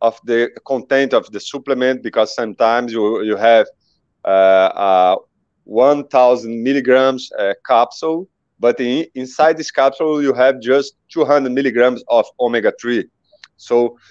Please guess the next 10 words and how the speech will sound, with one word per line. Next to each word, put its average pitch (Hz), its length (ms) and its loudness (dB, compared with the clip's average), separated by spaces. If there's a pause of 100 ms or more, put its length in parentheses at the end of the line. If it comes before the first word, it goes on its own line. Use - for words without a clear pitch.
(100)
you, 110 160 -8 (120)
you 113 180 -6
can 120 220 -4
take 127 220 0
a 107 80 0
fish - 300 -10
oil, 151 340 4
but 131 260 -2 (240)
without 120 420 0
omega-three. 104 640 -4